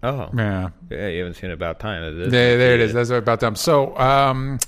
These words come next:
Speaker 2: do you want? I, let's dive right into these questions,
Speaker 1: Mm-hmm.
Speaker 2: if you're down.
Speaker 1: Mm-hmm.
Speaker 2: Uh, if you will, please.
Speaker 1: Well, uh,
Speaker 2: We
Speaker 1: before, actually, really
Speaker 2: Yes.
Speaker 1: quick, I wanted to just overall thoughts. You said you liked it, but where
Speaker 2: More
Speaker 1: would you,
Speaker 2: than others.
Speaker 1: more than others. I think it's,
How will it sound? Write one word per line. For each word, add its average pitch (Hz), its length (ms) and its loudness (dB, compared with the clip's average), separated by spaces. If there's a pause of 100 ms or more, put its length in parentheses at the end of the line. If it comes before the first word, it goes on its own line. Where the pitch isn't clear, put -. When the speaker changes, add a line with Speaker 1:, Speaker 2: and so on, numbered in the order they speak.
(880)
Speaker 2:
do 147 100 0
you 196 60 6
want? 254 200 4
I, - 200 -6
let's - 320 -12
dive 240 300 2
right 170 140 4
into 175 160 0
these 190 160 -2
questions, - 640 -6
Speaker 1:
Mm-hmm. 147 400 -4
Speaker 2:
if 127 140 -4
you're 143 80 -2
down. 117 400 -2 (300)
Speaker 1:
Mm-hmm. 127 280 0 (180)
Speaker 2:
Uh, 127 200 4
if - 180 -4
you 139 80 -2
will, 113 180 0
please. 117 300 -4
Speaker 1:
Well, 131 160 0
uh, - 20 0
Speaker 2:
We 131 80 2
Speaker 1:
before, - 260 2
actually, 156 300 0
really 131 140 2
Speaker 2:
Yes. 117 100 -2
Speaker 1:
quick, 110 220 0
I 92 80 0
wanted 123 260 0
to 110 80 0
just 90 220 -10
overall 104 320 0
thoughts. 90 400 -2
You 117 80 -6
said 131 160 -4
you 113 80 -4
liked 82 260 -4
it, 85 180 -6 (320)
but 127 120 -2
where 131 200 4
Speaker 2:
More 160 140 6
Speaker 1:
would 151 140 6
you, 135 40 2
Speaker 2:
than 120 140 4
others. 98 460 0
Speaker 1:
more 160 160 4
than 185 260 -4
others. 98 440 0
I - 60 -8
think 185 220 -6
it's, 156 240 -6